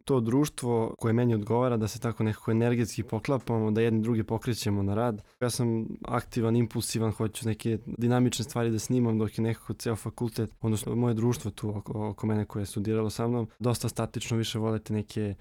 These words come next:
mirnije stvari, sporije filmove i onda se nikad nisam pronašao sa njima, ni sa rediteljima, ni sa kolegama sa kamere. Svi smo se mi super družili, sve to, ali nikako nismo uspeli taj neki umetnički spoj da napravimo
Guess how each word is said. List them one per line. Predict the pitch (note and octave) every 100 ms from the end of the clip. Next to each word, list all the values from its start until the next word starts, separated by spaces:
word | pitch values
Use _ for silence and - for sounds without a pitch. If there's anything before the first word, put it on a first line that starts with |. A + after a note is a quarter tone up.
| - -
mirnije | A#2 A#2 A#2 A2
stvari, | - A2 A2+ G#2+ A2 G#2+
sporije | - - B2 B2
filmove | - B2 A#2+ A2+ A2 G#2+ G#2+
i |
onda | A2+ A#2+
se | - A#2
nikad | B2+ - A#2+
nisam | A#2+ A2+
pronašao | A#2+ B2 A2 G#2
sa | -
njima, | G#2+ A#2+ A#2+
ni | A2
sa | -
rediteljima, | A2+ B2 B2 A2 G#2
ni | G#2
sa | G2+ G#2+ G2+ F#2+ - - -
kolegama | A#2 A#2 A2 A2+ G#2
sa | -
kamere. | - A2 B2+ C3+ A#2+ _ _ -
Svi | D3
smo | C3
se | C3+
mi | C#3
super | B2+ B2+ A#2
družili, | B2+ C3+ B2
sve | A#2+
to, | B2
ali | C3 B2
nikako | B2+ B2 B2
nismo | B2+ - B2+
uspeli | - B2
taj | A#2+ A2+
neki | A2+ B2
umetnički | B2+ B2+ - A2
spoj | - B2
da | G#2
napravimo | G#2 G2+ C3+ C#3 B2+